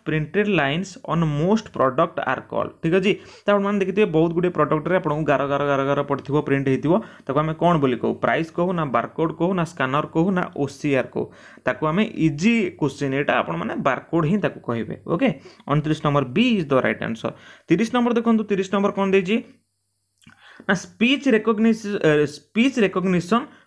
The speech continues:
ପ୍ରୋଗ୍ରାମ୍ସ must eliminate dash before they can successfully recognize the spoken, ଆ, ଲ-, ଆ, ସାଉଣ୍ଡସ୍। ଠିକ୍ ଅଛି, ତ ସ୍ପିଚ୍ ଯେତେବେଳେ ରେକଗ୍ନାଇଜ୍ କରୁଛି ଜଣେ ପ୍ରୋଗ୍ରାମ୍ ବା, ଆ, ଏଲିମିନେଟ୍ କରୁଛି,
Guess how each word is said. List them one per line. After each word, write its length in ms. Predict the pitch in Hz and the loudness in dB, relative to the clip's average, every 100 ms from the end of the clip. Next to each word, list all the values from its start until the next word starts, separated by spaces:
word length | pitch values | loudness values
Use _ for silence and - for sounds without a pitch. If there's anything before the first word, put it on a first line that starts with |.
| _ | _
ପ୍ରୋଗ୍ରାମ୍ସ 600 | 160 160 143 147 202 - - _ | 0 0 2 0 0 -8 -20 _
must 400 | 143 165 247 - - | -2 2 2 0 0
eliminate 640 | 165 170 202 214 220 220 - 151 | 2 4 4 4 2 0 -8 -6
dash 380 | 135 135 120 185 - _ _ | 0 2 2 -2 -6 _ _
before 360 | 135 147 - 226 | -2 -2 2 2
they 160 | 190 180 | 2 0
can 220 | 165 175 | 2 -2
successfully 920 | 170 156 - - 208 - 208 202 220 | 0 -4 -4 -4 -4 -2 0 4 4
recognize 540 | 180 160 185 185 185 180 | 4 2 -2 0 0 0
the 100 | 185 | -2
spoken, 560 | 185 _ 165 165 196 196 131 | -4 _ -2 0 0 0 0
ଆ, 80 | 117 | -2
ଲ-, 260 | - 131 - - | 0 -2 -4 -4
ଆ, 120 | 139 | -4
ସାଉଣ୍ଡସ୍। 460 | 135 - 131 117 - | -2 -2 -2 -4 -6
ଠିକ୍ 140 | 180 208 | 0 2
ଅଛି, 140 | 190 - - - | 0 -4 -14 -10
ତ 20 | 269 | -8
ସ୍ପିଚ୍ 420 | - - 226 247 | -6 0 2 2
ଯେତେବେଳେ 240 | 220 247 226 | 0 2 4
ରେକଗ୍ନାଇଜ୍ 440 | 233 190 196 196 | 2 0 0 -2
କରୁଛି 340 | - 160 170 160 | 2 2 2 0
ଜଣେ 180 | 180 | 0
ପ୍ରୋଗ୍ରାମ୍ 520 | 170 143 127 139 185 180 | 0 0 0 2 2 0
ବା, 100 | 180 - | -2 0
ଆ, 180 | 131 120 | 2 2
ଏଲିମିନେଟ୍ 480 | 139 170 185 190 | 2 2 2 0
କରୁଛି, 340 | - 151 147 | 2 0 0